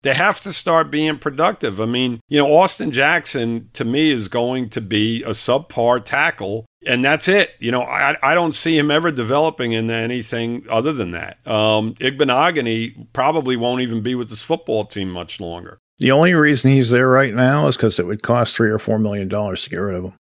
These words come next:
Speaker 1: Exactly. I mean, Tua, top, you know, top five pick, you know, if he, again,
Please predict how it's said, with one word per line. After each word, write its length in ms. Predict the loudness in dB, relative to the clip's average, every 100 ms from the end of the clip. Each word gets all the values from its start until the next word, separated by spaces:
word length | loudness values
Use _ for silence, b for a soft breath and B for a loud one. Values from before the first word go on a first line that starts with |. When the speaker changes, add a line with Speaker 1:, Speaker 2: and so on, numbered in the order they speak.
| -6
Speaker 1:
Exactly. 720 | -4 4 4 4 0 -8 -8 -2
I 80 | 2
mean, 180 | 2 2
Tua, 480 | 4 6 6 4 -2 _
top, 340 | 0 2 0 _
you 140 | -6
know, 100 | -4
top 300 | -4 -2 -2
five 340 | 2 2 2 0
pick, 440 | 2 2 2 -6 -20 _
you 260 | -6 0 2
know, 160 | 4
if 140 | 2 0
he, 120 | 0
again, 520 | 0 2 4 2 -4